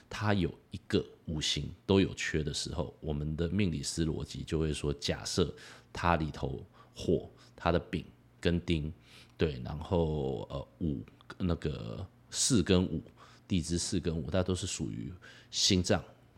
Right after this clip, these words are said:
就是属火的这个部分。那它里头都很弱的时候，就说，哎，你是不是很容易心悸，或者你睡觉睡不好，然后你的血液循环很差？那女生的话就是妇科血块多，所以我们是根据这一个逻辑去推断。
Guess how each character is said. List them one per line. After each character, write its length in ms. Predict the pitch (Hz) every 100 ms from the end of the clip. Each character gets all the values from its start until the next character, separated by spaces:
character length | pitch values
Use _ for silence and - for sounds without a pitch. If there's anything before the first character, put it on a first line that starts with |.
| -
就 120 | 82
是 140 | 90
属 200 | 85 71
火 260 | 78 - 123
的 80 | 71
这 80 |
个 100 | 80
部 160 | 71 82
分。 200 | - 76
那 120 | 101
它 120 | 127
里 140 | 135 82
头 140 | 80
都 120 | 90
很 140 | 104 71
弱 220 | 82 90
的 80 | 71
时 120 | -
候， 80 | 78
就 120 | 82
说， 280 | - 80 87 - - -
哎， 100 | -
你 100 | 87
是 100 | 76
不 80 | 92
是 60 | 85
很 80 | 71
容 160 | 71
易 60 | 73
心 320 | - - 78
悸， 320 | 78 - 76 - - - -
或 140 | - 92
者 120 | 80
你 120 | 69
睡 200 | - -
觉 160 | 80 80
睡 180 | - 82
不 120 | 78
好， 360 | 76 - - -
然 100 | 80
后 80 |
你 120 | 80 80
的 80 |
血 160 | - -
液 120 | 76
循 160 | 82 78
环 160 | - -
很 120 | - -
差？ 420 | - - - - - - - -
那 160 | 82 82
女 200 | 80 78
生 180 | - 80
的 80 |
话 120 | 80 78
就 120 | 78
是 80 | 85
妇 200 | - 78
科 240 | - 76
血 180 | 73 -
块 240 | - 78
多， 260 | - - -
所 120 | -
以 40 | 90
我 80 | 87
们 140 | 82
是 140 | - 120
根 280 | - 110
据 220 | 110 113 87
这 180 | -
一 180 | 90 90
个 160 | 90 85
逻 240 | 73 64 62
辑 220 | - -
去 160 | - -
推 240 | - 76
断。 240 | 76 -